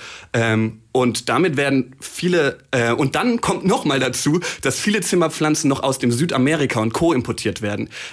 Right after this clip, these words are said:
Äh, was einerseits C O zwei durch Fliegen bedeutet und andererseits teilweise prekäre Arbeitssituationen für die Einheimischen.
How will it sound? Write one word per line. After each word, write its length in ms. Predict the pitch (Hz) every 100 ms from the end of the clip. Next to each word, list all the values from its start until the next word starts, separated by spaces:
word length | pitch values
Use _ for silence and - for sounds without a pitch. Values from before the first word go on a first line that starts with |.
| -
Äh, 160 | 110
was 220 | 117 -
einerseits 600 | 117 135 160 160 165 -
C 160 | - 123
O 40 | 117
zwei 340 | - 113 113
durch 280 | 107 104 -
Fliegen 360 | - 117 131
bedeutet 480 | 151 143 156 165 165
und 240 | - 120 120
andererseits 540 | 120 131 139 139 -
teilweise 520 | - 123 135 135 127
prekäre 640 | 120 - 113 - 120 139 -
Arbeitssituationen 840 | 143 156 - 120 110 - 107 107
für 120 | -
die 120 | 113 113
Einheimischen. 680 | 135 123 107 107 - -